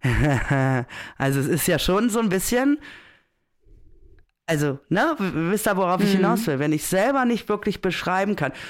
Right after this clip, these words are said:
Speaker 1: natürlich kann ich, äh, viele Eigenschaften nennen, aber es geht ja um,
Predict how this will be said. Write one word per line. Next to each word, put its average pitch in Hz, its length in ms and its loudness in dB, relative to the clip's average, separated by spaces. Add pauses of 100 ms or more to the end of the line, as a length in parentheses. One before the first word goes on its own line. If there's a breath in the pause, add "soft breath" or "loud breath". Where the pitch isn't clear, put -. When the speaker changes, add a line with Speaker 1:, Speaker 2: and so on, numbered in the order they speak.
Speaker 1:
natürlich 254 400 -2
kann 143 160 0
ich, 139 180 -2 (100)
äh, - 200 -2 (320)
viele 160 560 0
Eigenschaften 156 920 0
nennen, 123 460 2
aber 131 240 0
es 131 180 0
geht 160 200 0
ja 160 120 0
um, 151 180 0